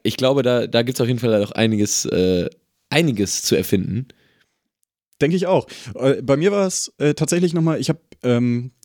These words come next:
Speaker 2: zwei Dinge gefunden <laughs> bei, bei der Recherche zu dieser Rubrik,
Speaker 1: <laughs> Recherche.
Speaker 2: was ein bisschen traurig ist.
Speaker 1: Ja.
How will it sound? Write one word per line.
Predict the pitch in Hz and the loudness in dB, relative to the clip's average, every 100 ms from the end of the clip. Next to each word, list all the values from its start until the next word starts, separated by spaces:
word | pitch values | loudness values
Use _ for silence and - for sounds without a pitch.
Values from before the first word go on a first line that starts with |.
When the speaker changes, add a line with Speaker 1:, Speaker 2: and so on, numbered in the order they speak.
| - | -10
Speaker 2:
zwei | - - 175 | -4 0 2
Dinge | 175 123 104 | 0 -2 -4
gefunden | 101 110 110 | -4 -2 0
<laughs> | |
bei, | - - - - - | 0 0 -2 -6 -8
bei | - 127 | 0 2
der | 131 | 2
Recherche | 120 - 139 160 - 175 160 | 0 0 0 0 2 -2 -2
zu | - 131 | -2 0
dieser | 123 131 123 | 0 2 2
Rubrik, | 117 101 120 - - | 0 2 0 0 -10
Speaker 1:
<laughs> | |
Recherche. | - - - 294 - - | -6 -4 -2 -2 -2 0
Speaker 2:
was | 170 - - | 0 0 0
ein | |
bisschen | 156 - 135 | 0 0 0
traurig | - 139 135 110 | 0 0 0 -2
ist. | 110 | -2
Speaker 1:
Ja. | - | -2